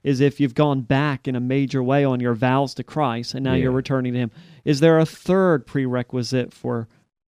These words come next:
Speaker 1: uh, rebaptism?
Speaker 2: Well, the third that I can think of would be this. Um, let's say you're a Christian and you love the Lord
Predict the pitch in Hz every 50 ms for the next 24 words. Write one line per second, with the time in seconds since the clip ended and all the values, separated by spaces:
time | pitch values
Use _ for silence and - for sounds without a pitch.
0 | _ _ _ _ - 131 131 120 117 113 113 85 113 135 131 117 131 123 113 -
1 | - - 110 - 123 120 120 113 - - 175 180 185 143 131 123 131 135 139 -
2 | 117 104 95 - 107 92 - 98 92 85 - 98 90 73 92 87 73 87 76 67
3 | - - - - _ _ _ _ _ _ - 101 101 98 98 90 - - 120 117
4 | 143 160 - - - 139 131 139 143 123 110 98 90 82 - - - 135 - -
5 | - 143 151 170 190 - _ _ _ _ _ - 107 101 92 85 82 87 98 113
6 | 113 117 123 117 113 113 120 131 151 180 196 202